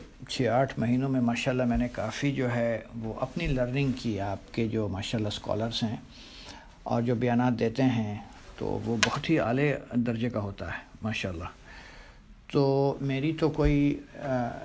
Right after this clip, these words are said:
इस्लामिक नॉलेज पर्टिकुलरली इतना नहीं है, मगर अल्हम्दुलिल्लाह, अ, सीखता रहता हूँ। और ये है कि चूँकि साइकोलॉजी मेरी field है, तो इस तरह के, अ, जो,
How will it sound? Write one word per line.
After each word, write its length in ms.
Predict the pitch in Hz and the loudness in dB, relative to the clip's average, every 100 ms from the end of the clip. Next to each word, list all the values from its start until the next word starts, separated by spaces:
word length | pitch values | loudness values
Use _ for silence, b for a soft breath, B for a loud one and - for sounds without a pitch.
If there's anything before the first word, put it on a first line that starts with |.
| - | -8
इस्लामिक 600 | 131 - 117 131 147 - - - | -6 -2 0 0 -2 -6 -14 -4
नॉलेज 420 | 123 113 120 143 | -2 0 2 0
पर्टिकुलरली 560 | 135 120 117 120 120 135 | -2 -4 -2 0 2 2
इतना 260 | 117 117 117 | 0 2 2
नहीं 240 | 117 147 | 4 4
है, 220 | 117 - - - - | 2 -2 -10 -18 -10
मगर 160 | 113 113 | -6 -4
अल्हम्दुलिल्लाह, 640 | 113 135 143 123 117 120 | 0 2 2 2 0 0
अ, 440 | 117 - - 113 107 | -2 -10 -10 -8 -6
सीखता 380 | - 123 - | -6 -4 0
रहता 260 | 131 113 - | 2 0 -2
हूँ। 220 | 104 139 - - - - - - - - - - - - - - - | -4 -4 -8 -18 -20 -20 -20 -20 -20 -20 -20 -20 -20 -18 -14 -14 -12
और 240 | - 160 165 | -2 0 2
ये 240 | 151 165 | 2 2
है 160 | 160 170 | 0 0
कि 200 | 165 160 | 0 -2
चूँकि 300 | 156 147 156 | -2 0 2
साइकोलॉजी 580 | 147 127 - 135 135 156 | 2 2 2 2 2 2
मेरी 260 | 143 135 | 2 2
field 340 | 135 139 139 135 | 2 2 4 4
है, 200 | 123 - B B B B B - | 2 0 B B B B B -2
तो 140 | - 165 | 4 4
इस 180 | 160 | 4
तरह 220 | - 170 180 | 4 4 4
के, 440 | 180 170 165 160 | 2 4 6 4
अ, 100 | 160 - - 151 | 2 -10 -4 2
जो, 600 | 143 131 139 131 131 | 4 6 6 6 4